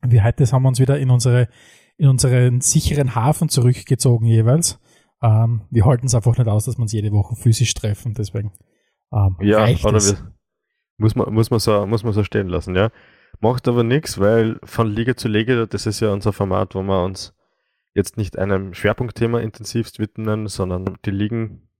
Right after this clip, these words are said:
Speaker 2: die uns in dem Moment wichtig erscheinen, abklappern. Und dieses Mal machen wir das mit dem Titel Goats-Treffen.
Speaker 1: Ja.
Speaker 2: Also während in, in Klagenfurt und Wörthersee oft G T I-Treffen ist, scheint in, in Manchester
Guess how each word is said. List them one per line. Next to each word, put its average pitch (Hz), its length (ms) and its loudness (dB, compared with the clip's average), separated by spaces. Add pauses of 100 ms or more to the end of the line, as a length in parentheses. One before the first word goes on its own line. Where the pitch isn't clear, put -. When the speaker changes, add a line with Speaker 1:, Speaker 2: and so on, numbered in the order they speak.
Speaker 2:
die 87 140 4
uns 98 260 -4 (160)
in 101 120 -8
dem 101 120 0
Moment 95 380 -2
wichtig - 240 -8
erscheinen, 95 340 -4
abklappern. 113 560 -2 (680)
Und 98 320 0 (160)
dieses 110 240 0
Mal 107 100 2
machen 104 240 0
wir 101 40 0
das 98 120 0
mit 104 180 -6
dem 104 140 -4
Titel 110 300 -4 (100)
Goats-Treffen. 98 840 0 (640)
Speaker 1:
Ja. 131 160 4
Speaker 2:
Also 98 200 2
während 101 300 0 (160)
in, 98 220 -4
in 104 520 -4
Klagenfurt 113 500 0
und 104 120 -2
Wörthersee 101 400 0
oft 101 260 -2
G 110 100 0
T - 120 -6
I-Treffen 110 480 -2
ist, 117 200 0
scheint 101 300 -2
in, 110 300 -2
in 101 480 -4
Manchester 104 680 2